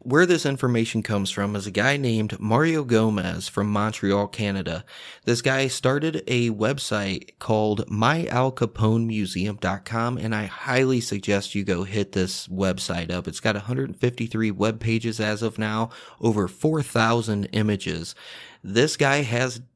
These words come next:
probably done more in-depth research than anybody else about Al Capone.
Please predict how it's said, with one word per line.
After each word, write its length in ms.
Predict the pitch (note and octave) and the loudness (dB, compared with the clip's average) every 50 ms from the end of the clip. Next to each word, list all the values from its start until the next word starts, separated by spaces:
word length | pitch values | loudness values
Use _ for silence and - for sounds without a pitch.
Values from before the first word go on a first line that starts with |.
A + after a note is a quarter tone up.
| _ _ _ | _ _ _
probably 600 | - - C3+ C#3+ C#3+ - E3 D#3 E3 F3 F3 D#3 | -4 0 0 0 0 0 -2 0 0 0 0 0
done 500 | C3 B2 A#2 A2+ A2+ A#2 A#2 B2 A#2+ - | 0 2 2 4 4 4 2 2 0 -2
more 340 | - G2+ G#2 G#2+ A#2+ C3+ C#3 | -2 -2 0 0 0 0 0
in-depth 640 | - - G#2+ A#2 B2 A#2+ A#2 A2+ A2+ A#2 - - | -2 0 0 0 2 2 2 2 0 0 -4 -8
research 600 | - F2 F#2 G2 A2 - - B2 C3 C#3 - - - | -6 -2 -2 -2 -2 -2 0 0 0 0 -2 -6 -6
than 380 | G#2 A#2 A2 G#2 G2+ G2+ G2 - - _ _ _ _ _ | -2 0 0 0 0 0 -2 -4 -10 _ _ _ _ _
anybody 600 | A2+ G#2+ G#2 G#2 G2+ G2 G2+ G2 G2 F#2 F#2 F#2 | 0 2 2 2 0 0 0 0 0 0 -2 -2
else 340 | F2 E2 E2 E2 E2 - - - - | -4 -4 -6 -6 -8 -10 -12 -8 -8
about 440 | G2 F#2+ F#2 G2 F#2 F2+ F2 - | -8 -4 -2 0 0 0 -2 -4
Al 180 | D#2+ E2+ E2 E2+ | -6 -6 -6 -8
Capone. 540 | - - - - - G#2 E2+ E2 D2+ - | -10 -12 -14 -10 -8 -8 -8 -8 -8 -10